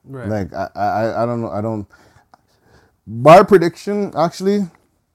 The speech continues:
Speaker 2: even though these things happen, I believe he won't get fined from the N B A.
Speaker 1: That, that was your prediction earlier. He won't get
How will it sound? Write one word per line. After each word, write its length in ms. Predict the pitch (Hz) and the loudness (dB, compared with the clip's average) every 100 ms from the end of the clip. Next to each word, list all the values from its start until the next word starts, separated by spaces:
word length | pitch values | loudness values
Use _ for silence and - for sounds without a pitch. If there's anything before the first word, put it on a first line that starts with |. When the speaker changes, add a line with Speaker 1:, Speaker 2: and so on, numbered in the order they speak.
| _ - | _ -4
Speaker 2:
even 200 | 156 165 | 0 2
though 120 | 170 160 | 2 0
these 120 | 143 | 0
things 180 | 151 135 | -2 2
happen, 320 | 143 143 151 | 2 2 0
I 140 | 120 123 | 0 0
believe 260 | 120 113 | 0 -2
he 60 | 110 | -2
won't 200 | 104 104 | -4 -6
get 140 | 92 | -10
fined 300 | - 95 92 | -8 -10 -10
from 160 | - 87 | -10 -12
the 60 | 82 | -12
N 100 | 78 | -14
B 80 | 76 | -18
A. 80 | - _ _ _ _ _ _ | -20 _ _ _ _ _ _
Speaker 1:
That, 140 | 147 143 | -12 -10
that 60 | |
was 100 | 143 | -10
your 80 | 139 | -12
prediction 340 | 143 135 127 135 | -14 -16 -16 -18
earlier. 280 | 117 107 | -16 -18
He 100 | 104 | -18
won't 160 | 113 110 | -20 -20
get 100 | 101 | -20